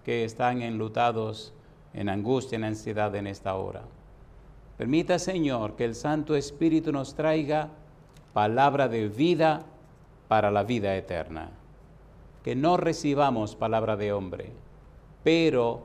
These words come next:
la palabra de Jehová que vive y permanece para siempre. Padre, habilítenos para estar en el Espíritu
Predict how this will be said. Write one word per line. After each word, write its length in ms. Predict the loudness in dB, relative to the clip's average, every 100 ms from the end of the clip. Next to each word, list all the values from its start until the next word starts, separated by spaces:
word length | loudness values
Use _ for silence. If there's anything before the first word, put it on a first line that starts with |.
| -16 -20 -10
la 480 | -4 0 2 0 0
palabra 600 | 0 0 2 4 4 2
de 140 | 0
Jehová 520 | 0 0 2 2 0
que 180 | -2 -2
vive 520 | 0 0 0 -2 -6 -12 -20 -20 -20 -8
y 100 | -2
permanece 480 | 0 2 0 -2 -4
para 180 | -4
siempre. 540 | -6 -8 -10 -12 -14 -16 -18 -20 -20 -20 -20 -20 -20 -2
Padre, 460 | 2 4 4 2 0
habilítenos 960 | -2 0 2 2 0 0 0 0 -2 -2
para 220 | 0 0
estar 300 | 0 0 0
en 120 | 0
el 100 | -2
Espíritu 800 | -4 -2 2 2 2 0 -2 -4